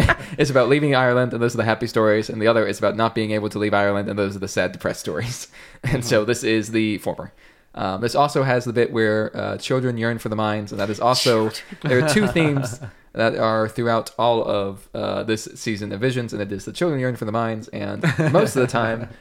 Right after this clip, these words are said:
Speaker 1: if you take a fall, um, you'll get saved by the Force.
Speaker 3: Mm-hmm, mm-hmm. Very true. Uh, my number three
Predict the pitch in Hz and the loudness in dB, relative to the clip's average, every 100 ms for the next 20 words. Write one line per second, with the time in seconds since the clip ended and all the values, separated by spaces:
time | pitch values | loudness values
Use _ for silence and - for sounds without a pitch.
0 | - 120 117 127 123 131 110 107 104 - | -10 -6 -4 -4 -4 -2 0 2 0 -6
1 | - _ - 104 98 95 101 107 101 - | -20 _ -8 -4 -2 -2 -4 -2 -4 -2
2 | 95 98 104 104 - - - - - _ | -2 -2 -6 -8 -10 -10 -12 -16 -18 _
3 | - 110 104 101 98 107 117 104 101 98 | -14 -12 -10 -10 -14 -18 -16 -16 -14 -18
4 | _ _ - - 104 98 107 85 - _ | _ _ -20 -8 -6 -6 -8 -10 -12 _
5 | - - - 127 123 113 117 160 180 170 | -20 -20 0 2 2 0 2 2 2 -2
6 | - 165 202 | 2 4 4